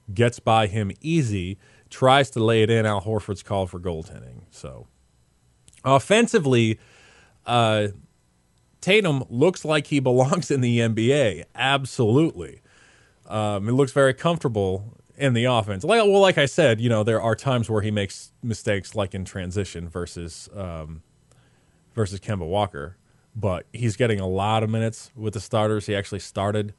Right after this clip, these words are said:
two of the games, so. Aaron Baines, he has expressed confidence in his ability to play Tuesday night. Now, Aaron Baines strained his left knee in the preseason, but he was a full participant in practice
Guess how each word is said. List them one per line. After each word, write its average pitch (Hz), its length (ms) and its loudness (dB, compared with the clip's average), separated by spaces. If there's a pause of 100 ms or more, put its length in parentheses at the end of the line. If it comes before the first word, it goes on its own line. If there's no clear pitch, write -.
(140)
two 113 200 -2
of 104 80 0
the 101 60 -4
games, 104 360 -6
so. 82 320 -10 (1800)
Aaron 233 580 4
Baines, 180 1000 0
he 214 300 -2
has 185 260 4
expressed - 580 -2
confidence 113 680 -2
in 117 180 -4
his 151 320 0
ability 135 640 0 (160)
to - 160 -4
play 123 400 -2
Tuesday 117 600 -2
night. 104 380 -4
Now, 104 220 -6
Aaron 127 260 -2 (140)
Baines 135 340 -2
strained 165 480 -2
his 139 180 2
left 127 300 2
knee 117 380 -2
in 117 320 -4
the 104 80 -4
preseason, 98 720 -2
but 95 200 -2
he 101 260 -6 (260)
was 120 180 2
a 123 80 2
full 180 280 0
participant 139 720 -2
in 113 200 -6
practice 110 720 -4